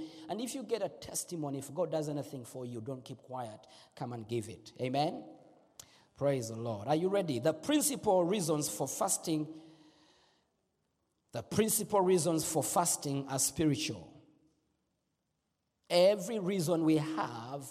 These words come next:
that takes us into fasting is spiritual. Fasting is all about seeking God, seeking the face of God. And that's what we have been doing here, seeking the face of God. Fasting is all about seeking the face of God.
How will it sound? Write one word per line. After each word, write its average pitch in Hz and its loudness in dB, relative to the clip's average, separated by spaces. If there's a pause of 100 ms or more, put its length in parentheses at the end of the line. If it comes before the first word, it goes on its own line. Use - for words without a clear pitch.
that 139 -6
takes - -2
us 175 0
into 165 -2
fasting 123 -6 (500)
is 120 -2
spiritual. - -4 (120)
Fasting 160 0
is 170 0
all 208 6
about 160 0
seeking 127 -6
God, 120 0 (320)
seeking 160 0
the 135 -2
face 139 -6
of 123 -10
God. 135 -6
And 131 -6
that's - -4
what 151 0
we 151 6
have 135 0
been 120 -4
doing 143 0
here, 131 -2 (280)
seeking 147 -4
the 117 -8
face 139 -4
of 113 -12
God. 117 0
Fasting - -2
is 156 0
all 170 4
about 135 0 (220)
seeking 123 -2
the 113 -10
face - -6
of 107 -10
God. 80 -18